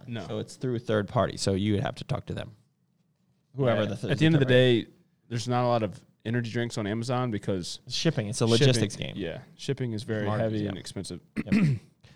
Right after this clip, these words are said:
Speaker 1: Um,
Speaker 2: Just buy from america energy dot com. We have free shipping over fifty bucks.
Speaker 1: Yeah,
Speaker 2: Like,
Speaker 1: make
Speaker 2: buy
Speaker 1: sure.
Speaker 2: two cases and you get it for free.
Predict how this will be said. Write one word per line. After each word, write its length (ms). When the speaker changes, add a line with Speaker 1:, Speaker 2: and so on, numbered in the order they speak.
Speaker 1:
Um, 920
Speaker 2:
Just 180
buy 180
from 180
america 280
energy 240
dot 140
com. 180
We 60
have 60
free 200
shipping 360
over 160
fifty 320
bucks. 480
Speaker 1:
Yeah, 140
Speaker 2:
Like, 120
Speaker 1:
make 60
Speaker 2:
buy 120
Speaker 1:
sure. 40
Speaker 2:
two 200
cases 400
and 100
you 60
get 120
it 60
for 80
free. 320